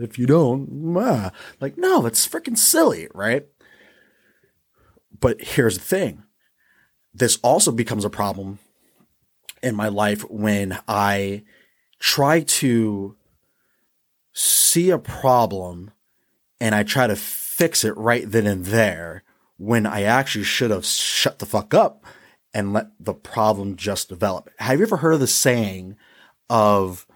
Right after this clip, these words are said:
sometimes you have to let the problem develop before you can actually find the proper solution? And by finding solutions too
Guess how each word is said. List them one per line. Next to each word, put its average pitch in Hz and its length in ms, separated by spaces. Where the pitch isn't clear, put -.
sometimes 127 1120
you 104 120
have 113 340
to 113 100
let 101 400
the 92 160
problem 104 560
develop 92 760
before 101 380
you 95 160
can 104 240
actually 101 380
find 95 320
the 90 80
proper 92 380
solution? - 560
And 101 180
by 101 280
finding 120 640
solutions 104 640
too - 280